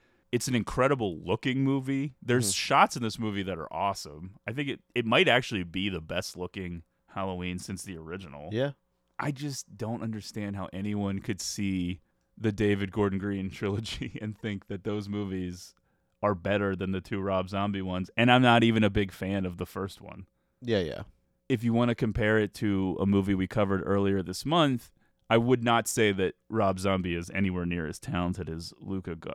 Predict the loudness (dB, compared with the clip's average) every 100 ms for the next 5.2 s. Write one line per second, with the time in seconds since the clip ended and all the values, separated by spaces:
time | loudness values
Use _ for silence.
0 | -8 -2 0 0 -2 0 0 0 -4 -6
1 | -6 -4 -4 -8 -10 0 4 6 6 4
2 | 0 2 0 0 -2 0 0 2 2 4
3 | 2 2 2 2 2 -2 _ _ -4 -2
4 | -2 0 2 4 2 0 0 0 0 0
5 | 0 -4